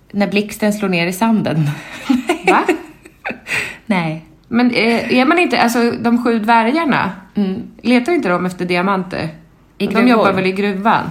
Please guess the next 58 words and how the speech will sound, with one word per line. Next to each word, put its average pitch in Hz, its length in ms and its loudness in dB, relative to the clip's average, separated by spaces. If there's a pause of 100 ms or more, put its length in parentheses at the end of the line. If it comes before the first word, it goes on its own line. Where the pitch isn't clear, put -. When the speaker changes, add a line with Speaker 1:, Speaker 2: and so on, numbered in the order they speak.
(140)
Speaker 1:
Mm. 285 360 -2
Speaker 2:
Hittar 247 240 0
man 254 120 2
inte 208 160 2
diamanter 190 460 0
i 175 140 -2
gruvor? 180 400 -2
Speaker 1:
Jo, 269 60 -2
så 269 140 -2
kanske 214 280 -2
det 185 140 -4
är, - 40 -10
för 202 120 -2
Speaker 2:
Men 214 100 6
Speaker 1:
man 220 80 4
Speaker 2:
hur 240 40 4
Speaker 1:
hit- 240 120 4
Speaker 2:
ser 240 100 2
de 220 160 2
ut 262 280 -2
när 208 80 0
man 202 160 0
hittar 220 340 -2
dem? 175 220 0 (220)
Speaker 1:
Det 247 100 0
vet 262 240 -2
inte 330 200 -8
jag. - 120 -8
Speaker 2:
Nej, 208 180 2
för 220 120 -2
att 214 80 -2
jag 208 120 -2
tänker 202 260 -2
att 190 60 -6
de 196 160 0
som 196 180 -2
man 185 160 0
har 190 120 0
på 185 120 -6
fingret, 185 480 -2 (100)
för 202 80 -2
det 202 60 0
första 208 260 -4
är 269 120 2
de 196 140 -2
ju 185 80 -2
pyttesmå. 185 800 -4 (220)
Speaker 1:
Mm. 202 440 -4 (300)
Speaker 2:
Hittar 220 340 0
man 190 160 2
ett 185 160 -4
block, 294 420 -2
liksom? 135 380 -4
Speaker 1:
Nej, 185 160 2
det 185 100 -4
tror 175 180 -6
jag 143 80 -4
inte. - 180 -10